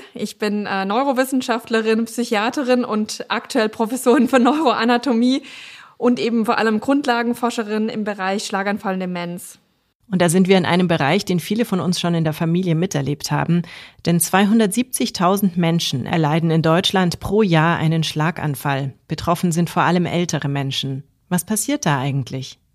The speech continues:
Speaker 1: Also wir brauchen ja, damit das Gehirn funktioniert, zwei wichtige Stoffe, nämlich zum einen der Sauerstoff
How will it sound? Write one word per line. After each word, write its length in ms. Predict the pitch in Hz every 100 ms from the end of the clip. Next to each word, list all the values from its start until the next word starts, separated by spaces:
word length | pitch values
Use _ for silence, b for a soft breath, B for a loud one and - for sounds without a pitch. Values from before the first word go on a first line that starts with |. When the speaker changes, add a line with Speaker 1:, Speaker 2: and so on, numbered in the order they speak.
| _ -
Speaker 1:
Also 340 | 196 - 311
wir 80 | 294
brauchen 480 | 233 233 247 339 359
ja, 140 | 262
damit 240 | 240 220 208
das 140 | 208
Gehirn 340 | 233 240 277
funktioniert, 800 | 320 240 226 233 214 254 262 - - _ -
zwei 440 | - 214 214 247
wichtige 380 | 233 240 226 190
Stoffe, 420 | - - 285 320
nämlich 300 | 247 214 233 -
zum 140 | - 220
einen 340 | - 202 202
der 120 | 185
Sauerstoff 720 | 180 190 262 339 - 320 -